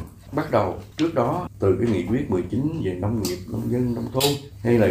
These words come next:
cái chiến lược phát triển nông nghiệp, nông thôn đã bắt đầu lan tỏa ra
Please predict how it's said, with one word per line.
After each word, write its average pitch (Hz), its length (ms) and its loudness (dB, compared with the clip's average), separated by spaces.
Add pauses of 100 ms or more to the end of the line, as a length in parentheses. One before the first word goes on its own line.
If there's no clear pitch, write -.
cái - 80 -4
chiến 147 220 2
lược 87 200 2
phát 123 140 0
triển 120 180 2
nông 117 200 2
nghiệp, 92 120 0 (160)
nông 117 320 2
thôn 117 340 0
đã 92 120 4
bắt 147 200 0
đầu 87 280 2 (100)
lan 98 240 0
tỏa 90 200 -2
ra 107 120 -2